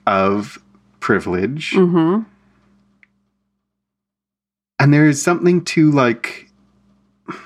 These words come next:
Speaker 1: the fact that Mister Snatcher's allergic to cheese when cheese is the symbol of privilege.
Speaker 2: Yes.
Speaker 1: Does that mean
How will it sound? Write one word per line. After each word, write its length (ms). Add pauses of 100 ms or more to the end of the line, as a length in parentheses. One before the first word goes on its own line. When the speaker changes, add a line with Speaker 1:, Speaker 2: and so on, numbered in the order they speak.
(760)
Speaker 1:
the 80
fact 260
that 80
Mister 220
Snatcher's 400
allergic 440
to 100
cheese 520
when 160
cheese 460
is 180
the 80
symbol 460
of 140
privilege. 680 (140)
Speaker 2:
Yes. 600
Speaker 1:
Does 300
that 320
mean 640